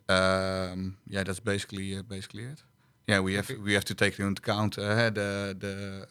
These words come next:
Speaker 1: um, the sizes of the, of the mechanization, because, yeah,
Speaker 2: Mm-hmm.
Speaker 1: you can't stress that too much also.
Speaker 2: Nope.
Speaker 1: So, uh, that's, so there's a whole lot of, uh, um, variables and parameters in,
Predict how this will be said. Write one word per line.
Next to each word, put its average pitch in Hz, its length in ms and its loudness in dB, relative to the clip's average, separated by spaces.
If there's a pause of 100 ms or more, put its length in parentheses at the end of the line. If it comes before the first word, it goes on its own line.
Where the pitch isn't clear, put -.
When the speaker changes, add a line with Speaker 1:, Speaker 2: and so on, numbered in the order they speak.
Speaker 1:
um, 104 580 -14 (140)
the 107 80 -4
sizes 104 440 4
of 101 120 -4
the, - 80 -14
of 101 160 -6
the - 80 -6
mechanization, 135 840 2
because, 131 280 -4
yeah, 110 140 2
Speaker 2:
Mm-hmm. 92 100 -8 (320)
Speaker 1:
you 98 60 -12
can't 101 280 4
stress 101 340 4
that 104 200 4
too 127 100 -2
much 120 300 4
also. 127 220 0
Speaker 2:
Nope. 131 220 2 (520)
Speaker 1:
So, 95 300 2
uh, 95 280 4
that's, 95 360 -6 (580)
so 95 380 0 (220)
there's 98 200 0
a 95 120 2
whole 107 340 6
lot 117 160 10
of, 110 260 2 (100)
uh, 95 380 2
um, 98 540 -2
variables 117 720 8
and 95 160 -4
parameters 110 580 2
in, 101 300 0